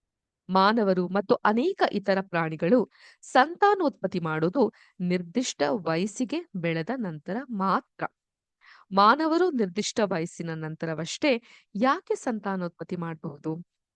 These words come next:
ಮಾನವನ ದೇಹದಲ್ಲಿ ನಡೆಯುವ ಯಾವ ಬದಲಾವಣೆಗಳ ನಂತರ ಒಬ್ಬ ವ್ಯಕ್ತಿಯು ಸಂತಾನೋತ್ಪತ್ತಿ ನಡೆಸುವ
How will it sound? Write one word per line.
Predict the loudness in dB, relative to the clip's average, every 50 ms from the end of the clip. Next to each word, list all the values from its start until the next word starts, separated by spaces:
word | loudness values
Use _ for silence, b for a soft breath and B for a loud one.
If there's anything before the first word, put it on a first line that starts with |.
| _ _ -2
ಮಾನವನ | 2 2 2 2 2 0 0 0 -2 -2
ದೇಹದಲ್ಲಿ | -4 -4 -4 -4 -4 -4 -4 -4 -4 -4 -4 -6
ನಡೆಯುವ | -6 -6 -6 -4 -4 -4 -2 0 0 0 -2 -2 b b b b b b b
ಯಾವ | 4 6 8 8 8 8 6 4 0
ಬದಲಾವಣೆಗಳ | 0 -2 -4 -2 0 0 2 4 2 2 2 0 -4 -2 -2 -2 -2 -2
ನಂತರ | -4 -6 -6 -8 -6 -2 0 0 0 0 -2 B B B B -2
ಒಬ್ಬ | 0 4 4
ವ್ಯಕ್ತಿಯು | 4 4 4 0 -4 _ _ 0 2 2 2 0 b b b b b
ಸಂತಾನೋತ್ಪತ್ತಿ | -8 0 4 4 4 4 2 0 0 0 0 0 -2 -2 -2 -2 -2 -4 -2 -2 -2
ನಡೆಸುವ | -2 -2 -2 -2 -2 -2 -4 -2 0 2